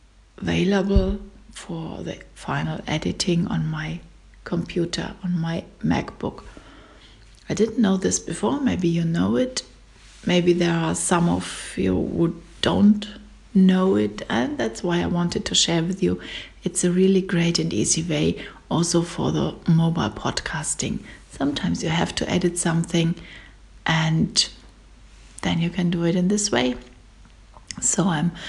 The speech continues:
looking forward to your response. Maybe you have some ideas around or will send me some podcast, uh, proposals from your side.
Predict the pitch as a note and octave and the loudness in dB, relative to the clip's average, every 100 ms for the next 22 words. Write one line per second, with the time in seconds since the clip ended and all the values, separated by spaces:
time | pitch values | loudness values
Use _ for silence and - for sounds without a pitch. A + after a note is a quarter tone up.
0 | - - - F#3+ A3+ A3+ - - F3 F3+ | -14 -10 0 4 6 6 4 2 4 4
1 | F3+ F#3 - - F#3 F3 F3+ E3+ E3 - | 4 2 -2 -2 0 2 2 2 2 0
2 | - E3 F3+ - F3 F3 E3+ G#3 G3+ - | 2 2 2 2 4 4 2 2 0 -2
3 | - - - - F3+ A#3+ - E3+ E3+ F3 | -10 -12 -12 -2 0 2 2 2 2 2
4 | F3+ F3 F3 - E3+ E3 D#3+ G3 G#3+ - | 2 0 0 -4 -2 0 2 4 4 0
5 | - - - - - - - - - - | -14 -20 -20 -20 -20 -20 -20 -20 -10 -6
6 | E3 E3 D#3+ D#3 - E3 D#3+ D#3+ D#3+ - | -4 -2 -4 -6 -4 -2 -2 -2 -4 -2
7 | E3+ E3+ - D#3+ D#3 D3+ D3+ D#3+ - - | -2 -2 -4 -4 -2 -2 -4 -6 -12 -18
8 | - - - - - - - - - - | -20 -20 -20 -20 -20 -20 -20 -20 -20 -20
9 | - - G#3 - A3 A3 - - - - | -10 -6 -4 0 2 2 0 -6 -4 -4
10 | - - F#3+ F#3 F#3 G3 A3 - - - | -2 -2 0 0 0 -4 -8 -14 -12 -8
11 | F#3 - F#3 G3+ - A#3+ - - F#3 F3 | -6 -4 -2 -2 -4 -6 -8 -6 -4 -2
12 | F3+ F#3 G3+ F#3+ G3+ | -2 -4 -4 -4 -6